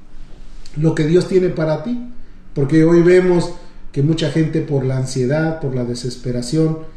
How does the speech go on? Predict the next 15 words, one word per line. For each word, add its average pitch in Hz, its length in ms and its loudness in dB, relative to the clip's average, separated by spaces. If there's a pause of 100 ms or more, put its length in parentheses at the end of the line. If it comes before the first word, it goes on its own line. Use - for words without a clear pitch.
(300)
no 160 500 2 (800)
se 135 240 -6
queda 190 260 2
hasta 135 180 -2
el 123 80 0
final. 131 520 0 (600)
Llega 202 280 4
un 202 100 2
momentito 185 540 2
y 147 260 -4
huye 208 300 -2
porque 156 280 -6
tiene 202 280 -2
muchas 202 300 -2
preocupaciones. 151 840 -6